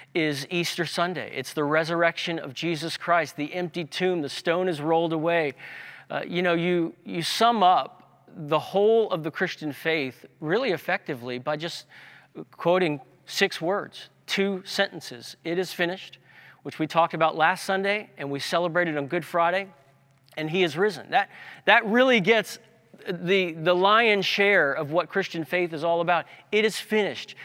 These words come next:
Jesus died for us. He atoned for our sins. He covers our guilt and our shame when we put our trust in him and what he's done for us at the cross. And Jesus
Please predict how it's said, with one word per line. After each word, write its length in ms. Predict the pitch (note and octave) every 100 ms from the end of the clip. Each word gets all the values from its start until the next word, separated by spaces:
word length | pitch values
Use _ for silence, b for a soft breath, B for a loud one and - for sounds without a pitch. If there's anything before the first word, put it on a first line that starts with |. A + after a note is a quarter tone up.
| B
Jesus 440 | - F#3+ F3+ E3+ -
died 400 | - F3+ G3 G3+
for 220 | - A#2+
us. 180 | G2 - B B
He 160 | - F#3
atoned 460 | D#3+ - G3+ A3 -
for 160 | G3+
our 140 | F3 E3+
sins. 380 | - F#3+ E3+
He 80 | C#3+
covers 480 | - - G3+ G3+ F#3+
our 120 | G3
guilt 360 | D#3 G3 G3+ F#3+
and 80 | F3
our 100 | D#3+
shame 420 | - F3 D#3+ C3+ B B B
when 160 | D#3+
we 80 | D#3
put 180 | - F3+
our 120 | D#3+
trust 380 | - F3 E3 -
in 100 | C#3+
him 360 | C#3 D#3+ C#3 B2 B B
and 120 | C#3+ C#3+
what 120 | D3
he's 100 | B2+
done 220 | D#3 D3+
for 160 | - C#3+
us 120 | -
at 140 | -
the 80 | -
cross. 460 | - D#3+ D3+ B2+ - B B E3
And 120 | E3
Jesus 540 | E3+ F3+ D3+ D3 -